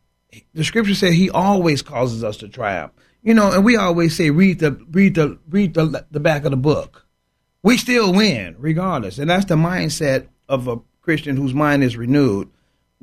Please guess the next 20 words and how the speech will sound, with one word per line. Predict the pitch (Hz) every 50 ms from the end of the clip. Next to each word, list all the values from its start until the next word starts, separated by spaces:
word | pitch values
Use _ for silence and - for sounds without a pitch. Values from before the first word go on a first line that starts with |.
| 120 _ _ _ _
We | - 151 160
have | 165 156 131
the | 139
mind | 139 143 139 139 135 117
of | 104 98 -
Christ. | - 160 147 104 67 64 64 - -
The | - 120
mind | 139 156 160 151
of | 135 127
Christ, | - 180 170 156 139 123
Jesus | 110 120 175 208 208 165 147
kept | - - 165 151 156
on | -
saying, | - - 175 165 139 110 90
"Destroy | 98 113 - - - 160 165 160
this | 156 151 -
temple | - 160 147 139 127 104
in | 117
three | - 135 139 139
days." | 135 131 131 117 113